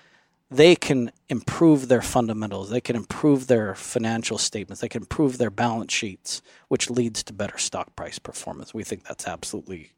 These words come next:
absolutely critical to our process in a high conviction way.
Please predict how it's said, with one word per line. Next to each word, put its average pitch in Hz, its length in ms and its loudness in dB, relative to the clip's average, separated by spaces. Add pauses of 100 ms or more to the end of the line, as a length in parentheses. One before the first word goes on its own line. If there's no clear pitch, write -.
(160)
absolutely 135 540 2
critical - 600 -8 (360)
to 113 100 -4
our 95 100 -4
process - 720 -10 (380)
in 175 160 8
a 135 40 6
high 147 280 6
conviction 120 720 0
way. 76 340 -14